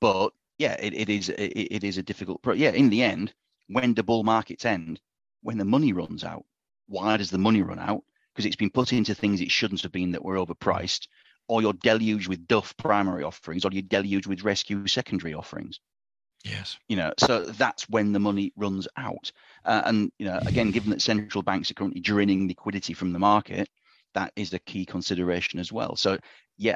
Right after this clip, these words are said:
Speaker 1: at the moment, you, you are kind of in don't fight the Fed mode, 'cause the Fed is determined to drain liquidity. If the Fed changes its mind, which at some stage it's gonna,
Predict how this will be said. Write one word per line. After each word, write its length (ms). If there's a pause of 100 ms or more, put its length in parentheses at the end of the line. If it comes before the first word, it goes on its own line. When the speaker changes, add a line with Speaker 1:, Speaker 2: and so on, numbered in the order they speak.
Speaker 1:
at 80
the 60
moment, 420
you, 180
you 220
are 180
kind 200
of 80
in 120
don't 280
fight 260
the 80
Fed 320
mode, 220
'cause 100
the 60
Fed 200
is 120
determined 480
to 60
drain 360
liquidity. 640 (580)
If 140
the 80
Fed 240
changes 360
its 140
mind, 560 (400)
which 360
at 120
some 200
stage 260
it's 120 (200)
gonna, 380